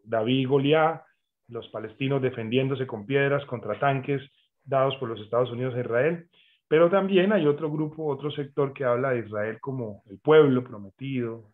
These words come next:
la, la tierra del Canaán, a la que, a la que se tiene que llegar. Yo creo que tiene el fundamento religioso, pero también tiene un ordenamiento geopolítico, porque recuerden ustedes dónde está ubicado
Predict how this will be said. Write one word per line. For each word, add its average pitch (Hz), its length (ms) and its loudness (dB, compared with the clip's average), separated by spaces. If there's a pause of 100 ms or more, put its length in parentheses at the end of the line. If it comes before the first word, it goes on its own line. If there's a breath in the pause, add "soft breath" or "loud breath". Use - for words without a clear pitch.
la, - 340 -20
la - 60 -20
tierra 147 400 2
del 127 140 -2
Canaán, 117 640 -4
a 107 60 -16
la 101 160 -20
que, 98 220 -20 (100)
a 98 40 -18
la 101 100 -16
que - 100 -20
se 101 120 -20
tiene 131 220 -8
que 131 120 -8
llegar. 131 460 0 (1300)
Yo 143 160 0
creo 165 260 2
que 147 100 -6
tiene 135 220 -8
el 139 60 -12
fundamento 120 540 -8
religioso, 127 580 -4 (420)
pero 117 180 -6
también 117 380 -8
tiene 127 200 -4
un 127 100 -4
ordenamiento 107 640 -6
geopolítico, 107 720 -8
porque 117 280 -6
recuerden 165 480 0
ustedes 151 380 -6
dónde 160 260 -4
está 151 180 -8
ubicado 135 540 -4